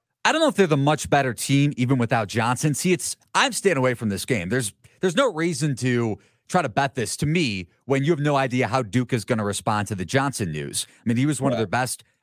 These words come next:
Speaker 1: on-ball defenders, was very good in transition. Duke is really good overall besides Johnson's strengths with his, which is ball pressure and then getting out on the break. They, they're, uh,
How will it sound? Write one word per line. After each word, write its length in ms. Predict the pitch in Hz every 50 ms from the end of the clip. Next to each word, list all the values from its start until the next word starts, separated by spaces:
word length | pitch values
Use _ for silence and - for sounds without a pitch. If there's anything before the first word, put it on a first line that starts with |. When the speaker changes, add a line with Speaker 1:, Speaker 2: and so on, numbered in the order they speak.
| -
Speaker 1:
on-ball 320 | 120 127 127 120 117 110 -
defenders, 720 | - - - 151 151 143 143 143 135 131 - - - - _ _ _ _ -
was 140 | 113 120 101
very 300 | 78 98 131 131 139 139
good 180 | 120 127 127 123
in 80 | 117
transition. 720 | - - 120 104 95 87 131 131 - - 143 135 131 123 - _ _ _ _ _ _ _ _ _ _ - 107
Duke 280 | - 160 214 214 -
is 280 | 196 180 151 117 98 - - _ _ _ _ -
really 380 | 110 104 143 - 185 190 233
good 160 | 160 - 214 180
overall 500 | 160 135 117 117 113 120 139 147 139 120
besides 480 | 95 110 - - 143 131 123 107 92
Johnson's 540 | - - 123 120 127 123 - - 113 95 -
strengths 400 | - - 107 98 101 104 - -
with 140 | 107 101 -
his, 220 | 101 95 85 82 - - -
which 180 | 113 101 -
is 80 | 95 85
ball 220 | - 113 113 104
pressure 380 | - - 110 107 101 - - 113
and 100 | 101 95
then 160 | 95 90 82 _ _ _ _ _ -
getting 180 | 147 127 123 120
out 100 | 113 113
on 100 | 110 95
the 80 | 85
break. 400 | - 90 113 117 104 87 - - _ _ _ _ _ -
They, 280 | 120 139 160 175 170 170
they're, 320 | 113 113 156 170 175 165
uh, 120 | 147 131